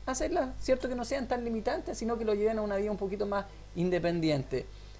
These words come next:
Conociendo esa realidad, ¿cierto? Poder, ¿cierto? Dar la orientación, ojalá el profesional, lo más lógicamente, ¿cierto? Posible,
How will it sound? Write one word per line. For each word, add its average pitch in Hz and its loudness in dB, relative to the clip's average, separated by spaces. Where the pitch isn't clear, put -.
Conociendo 175 0
esa 294 2
realidad, 247 2
¿cierto? 254 0
Poder, 196 6
¿cierto? 214 2
Dar 214 4
la 190 2
orientación, 170 2
ojalá 180 2
el 190 2
profesional, 190 -2
lo 147 4
más 180 2
lógicamente, 208 4
¿cierto? 208 2
Posible, 214 4